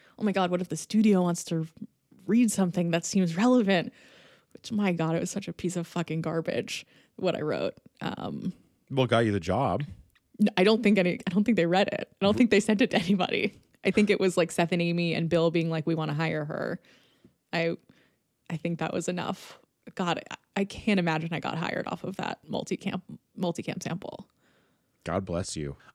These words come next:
Speaker 2: I wanna know where you were when you got the call that you got your first real staff writing job on Head of the Class with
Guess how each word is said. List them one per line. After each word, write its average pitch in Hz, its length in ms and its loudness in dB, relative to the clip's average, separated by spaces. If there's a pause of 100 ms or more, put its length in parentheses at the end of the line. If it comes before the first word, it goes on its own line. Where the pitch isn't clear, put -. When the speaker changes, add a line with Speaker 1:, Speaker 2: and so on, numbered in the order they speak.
Speaker 2:
I 110 80 4
wanna 110 260 4
know 110 260 6
where 104 200 6
you 104 140 4
were 95 180 6
when 92 180 2
you 95 80 -2
got 98 180 0
the 104 60 -4
call 90 260 0
that 85 80 2
you 85 80 0
got 90 140 0
your 85 100 -6
first - 320 -4
real 85 160 0
staff 76 320 -6
writing 76 220 -6
job 71 280 -6
on 71 100 -8
Head 73 140 -10
of 69 60 -8
the 69 60 -10
Class 67 400 -12
with 92 320 -2